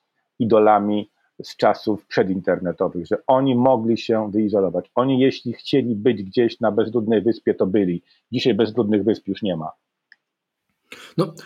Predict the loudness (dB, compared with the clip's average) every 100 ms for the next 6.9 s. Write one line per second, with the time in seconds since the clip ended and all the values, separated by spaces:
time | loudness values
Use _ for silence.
0 | -8 0 2 2 0 -2 -8 -8 0 2
1 | 2 0 0 2 4 2 -2 -2 2 4
2 | 4 0 -2 -2 -2 -2 -2 0 0 2
3 | 2 2 2 2 0 -2 -2 -4 -6 -8
4 | -2 0 0 -2 -8 -10 -6 -4 -4 -4
5 | -4 -4 -6 -20 -18 -6 -2 -2 -2 0
6 | 0 0 -2 -4 -2 -2 -2 -2 -4